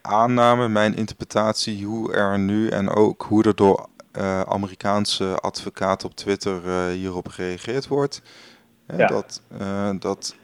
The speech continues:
Speaker 1: dat, dat zij aangeven, "Nou, kijk, er is een soort scheidslijn tuss-, tussen, tussen het uitbrengen van dat rapport, eh, juli tweeduizend zeventien." Eh,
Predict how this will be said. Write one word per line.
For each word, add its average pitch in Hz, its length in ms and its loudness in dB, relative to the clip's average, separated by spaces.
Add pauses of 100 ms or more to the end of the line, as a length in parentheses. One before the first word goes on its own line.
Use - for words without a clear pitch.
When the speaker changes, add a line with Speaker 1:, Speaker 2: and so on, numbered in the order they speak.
(120)
Speaker 1:
dat, - 360 -6 (220)
dat - 180 -10
zij - 120 0
aangeven, 104 480 2
"Nou, 98 380 6
kijk, 98 300 -2 (420)
er - 160 -10
is 110 80 -2
een - 60 -2
soort - 280 -2
scheidslijn 104 680 4
tuss-, - 420 -4
tussen, 98 600 -2
tussen 104 240 -6
het - 100 -14
uitbrengen 104 840 2
van 98 140 -2
dat 92 120 -8
rapport, - 600 -6 (400)
eh, 110 500 -2 (100)
juli 117 220 -6
tweeduizend 98 500 -2
zeventien." 143 420 -8 (920)
Eh, 101 380 4